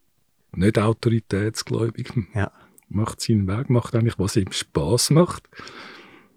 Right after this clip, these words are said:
Speaker 1: Ja.
Speaker 2: Ich glaube, dem gibt's nicht viel dazuzufügen. Ich habe für mich rausgenommen aus dieser Folge, dass man nicht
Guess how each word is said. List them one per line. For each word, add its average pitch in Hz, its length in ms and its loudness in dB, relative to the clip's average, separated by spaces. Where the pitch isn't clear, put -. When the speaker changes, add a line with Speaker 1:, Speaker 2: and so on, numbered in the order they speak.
Speaker 1:
Ja. 127 240 2
Speaker 2:
Ich 92 180 -6
glaube, 95 420 2
dem 104 180 4
gibt's - 280 0
nicht 98 320 0
viel 143 440 6
dazuzufügen. 139 1040 4
Ich 123 260 4
habe 110 200 8
für 120 120 6
mich 107 320 6
rausgenommen 117 640 6
aus - 160 -2
dieser 101 240 4
Folge, 95 440 4
dass 98 420 4
man 92 360 4
nicht 104 640 6